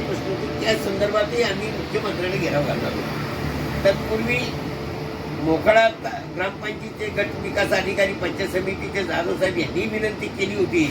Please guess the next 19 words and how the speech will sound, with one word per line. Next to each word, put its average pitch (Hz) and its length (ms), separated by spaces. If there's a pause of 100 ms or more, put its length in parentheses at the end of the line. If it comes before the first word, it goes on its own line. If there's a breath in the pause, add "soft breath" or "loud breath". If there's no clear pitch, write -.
(520)
की 185 100
हे 202 120
प्रकरण 202 580
जवळजवळ 202 420
एक 185 220
दोन 196 240
तीन 202 180
दिवसाच्या 180 460
आतमध्ये 175 400
मार्गी 165 360
लागणार 175 400
आहे. 147 180 (580)
त्या 185 180
लोकांवरती 190 680
गुन-, 160 480
सगळी 190 180
प्रक्रिया 180 580
झालेली 208 540
आहे, - 100